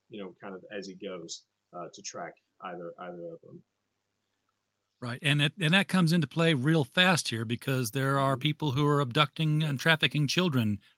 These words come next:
Speaker 2: from the park. Uh, and they,
Speaker 1: Essentially,
Speaker 2: they
Speaker 1: that's the notion.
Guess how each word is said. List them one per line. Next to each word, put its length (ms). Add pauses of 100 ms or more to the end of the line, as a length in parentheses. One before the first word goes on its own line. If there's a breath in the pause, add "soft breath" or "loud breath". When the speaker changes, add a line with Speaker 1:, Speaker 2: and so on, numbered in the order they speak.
(100)
Speaker 2:
from 160
the 60
park. 440 (1000)
Uh, 260
and 380 (300)
they, 40
Speaker 1:
Essentially, 540
Speaker 2:
they 120 (180)
Speaker 1:
that's 280
the 100
notion. 600